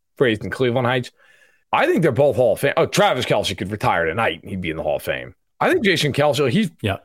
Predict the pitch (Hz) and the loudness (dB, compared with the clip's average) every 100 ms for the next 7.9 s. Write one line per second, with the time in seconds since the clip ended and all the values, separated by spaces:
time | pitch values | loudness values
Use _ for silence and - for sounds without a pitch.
0 | - - 139 185 143 92 110 147 196 226 | -12 -10 -2 0 -2 -2 2 4 4 2
1 | 160 - 240 247 - 131 104 92 - - | 0 0 0 -2 -4 -2 -2 -2 -4 -6
2 | 78 - 151 175 131 117 73 65 - 135 | -8 0 4 4 4 2 0 -6 -8 -4
3 | 120 - 214 220 196 143 - _ _ _ | -2 2 2 4 2 -2 -6 _ _ _
4 | - 220 202 160 170 156 131 131 117 120 | 2 2 4 4 4 2 0 0 0 -2
5 | 170 - - 190 202 196 180 165 - _ | -8 -16 -2 2 4 4 2 0 -6 _
6 | - 180 165 - - 170 156 151 - 143 | -4 0 0 -4 -2 2 4 4 2 -2
7 | - 123 131 135 131 123 110 104 | -4 -4 0 0 0 -2 -4 -8